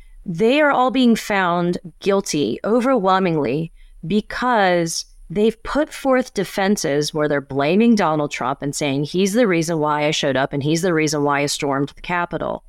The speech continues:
But those defenses are being rejected. Judges and juries are telling these defendants,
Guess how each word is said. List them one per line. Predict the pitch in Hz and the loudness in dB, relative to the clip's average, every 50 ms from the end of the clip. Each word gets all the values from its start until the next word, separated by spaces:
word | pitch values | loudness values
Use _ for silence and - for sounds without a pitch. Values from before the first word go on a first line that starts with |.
| - | -8
But | - 175 170 | -8 -6 -2
those | - 175 190 214 - | 0 2 2 2 0
defenses | 247 - - 175 165 165 - 180 156 165 | -2 -2 -2 -2 -2 -2 -4 -4 -4 -4
are | 160 | -4
being | 143 156 147 143 147 147 | -2 0 0 0 0 0
rejected. | 131 139 139 - - - - - - - - - - - - - - - - - - | -2 -2 -4 -2 -4 -4 -4 -6 -8 -8 -8 -8 -10 -14 -20 -20 -20 -20 -20 -20 -10
Judges | 143 - 143 156 165 220 208 - | -4 -2 -2 0 0 0 0 4
and | 262 262 | 4 4
juries | 202 226 226 208 202 185 185 | 4 4 4 4 2 2 2
are | 170 160 | 0 -2
telling | - - 170 175 196 196 190 | -2 0 0 0 2 0 0
these | 160 160 - | -2 -2 -4
defendants, | - 151 - 160 147 147 147 147 147 156 - - | -6 -6 -4 -2 -2 0 0 0 -2 -4 -6 -10